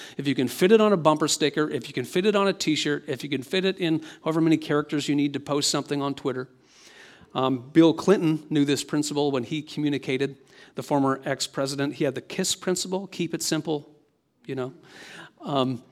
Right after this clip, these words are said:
because we can remember certain things and carry them with us. So what are they? They're short statements, as I said, to help you live wisely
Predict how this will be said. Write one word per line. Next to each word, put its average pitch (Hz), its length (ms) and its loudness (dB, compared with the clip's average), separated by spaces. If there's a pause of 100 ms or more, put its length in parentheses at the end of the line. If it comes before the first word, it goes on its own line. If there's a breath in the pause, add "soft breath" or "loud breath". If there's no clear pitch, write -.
(240 soft breath)
because 165 320 4
we 156 120 4
can 156 180 2
remember 160 500 4
certain 156 360 0
things 127 500 -2
and 135 180 -8
carry 139 280 0
them 127 160 -2
with 123 120 -2
us. 104 140 -8
So - 160 6
what 240 180 6
are 180 140 8
they? 120 160 0 (800 soft breath)
They're 160 160 8
short 269 320 4
statements, 165 500 4
as 170 160 0
I 180 40 6
said, 151 260 4
to 160 80 0
help 185 200 4
you 180 140 6
live 165 220 8
wisely 170 720 4